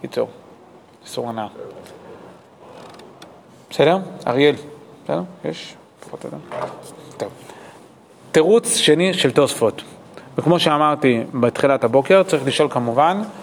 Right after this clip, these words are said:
למה יש תירוץ שני? אם יש שני תירוצים, סימן שיש כאן משהו. אז בואו נראה. ועוד יש לומר, בסדר? וו עין יוד למד, ועוד יש לומר, בסדר? אה,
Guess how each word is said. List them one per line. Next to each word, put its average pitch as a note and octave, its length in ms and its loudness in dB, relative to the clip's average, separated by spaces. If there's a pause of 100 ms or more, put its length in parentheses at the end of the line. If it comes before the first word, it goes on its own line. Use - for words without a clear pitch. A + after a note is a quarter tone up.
(500)
למה D#3 320 0
יש D3 80 -2
תירוץ D3+ 220 0
שני? E3+ 180 0 (1000)
אם E3 100 -4
יש - 320 -4
שני D3+ 140 -4
תירוצים, C#3 360 -4
סימן E3 300 -2
שיש D3+ 200 0
כאן D#3 260 -2 (240)
משהו. C#3+ 340 0 (680)
אז B2+ 80 -2
בואו D#3 140 4
נראה. C#3 200 0 (720)
ועוד F3 240 6
יש E3+ 180 4
לומר, C#3+ 280 4
בסדר? D#3+ 280 4 (120)
וו C#3+ 360 2
עין C#3 280 2
יוד C#3 220 0
למד, D#3+ 380 2 (720)
ועוד C#3 160 4
יש B2+ 120 -4
לומר, E3 340 2
בסדר? E3+ 320 2 (520)
אה, C3 1080 4